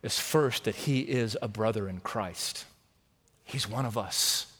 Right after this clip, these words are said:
He's part of our church family. Second, that this did not happen years and years ago, but it's happening right now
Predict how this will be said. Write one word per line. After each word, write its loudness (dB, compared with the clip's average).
He's -8
part 0
of 0
our 6
church -4
family. -6
Second, 4
that -2
this 0
did -2
not 2
happen 0
years 2
and 0
years 2
ago, 2
but -2
it's -2
happening -2
right 4
now 2